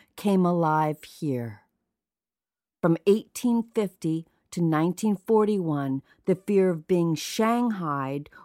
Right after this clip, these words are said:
or crimped screamed the loudest.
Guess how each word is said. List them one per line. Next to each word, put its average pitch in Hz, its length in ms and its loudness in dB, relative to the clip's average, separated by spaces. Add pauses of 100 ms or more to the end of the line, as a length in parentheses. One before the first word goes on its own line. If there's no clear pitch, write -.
or 160 160 -2
crimped - 720 -2
screamed 208 800 2
the 202 80 0
loudest. 143 800 -4